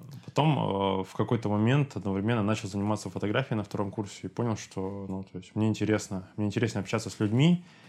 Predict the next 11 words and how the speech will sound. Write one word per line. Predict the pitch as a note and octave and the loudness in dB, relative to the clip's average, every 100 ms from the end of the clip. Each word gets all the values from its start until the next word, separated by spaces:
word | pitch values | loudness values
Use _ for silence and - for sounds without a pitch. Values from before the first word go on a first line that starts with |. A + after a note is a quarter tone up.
| - - - | -20 -20 0
нежели | A2+ A2 G#2+ | 2 4 2
чем | G2 - G#2+ | 0 0 0
сидеть | - G#2+ A2+ | 0 0 0
весь | G2+ | 2
день | G#2 | 2
за | G2+ | 0
компьютером. | G2 G2 G#2+ G2 F2+ - G2+ _ _ - | 0 0 0 0 -4 -8 -14 _ _ -8
То | |
есть, | G2+ G2+ - - - | -8 -8 -14 -18 -16
э, | B2 C3+ | -12 -12
хотя | - - B2 B2 A#2+ | -10 -2 4 4 4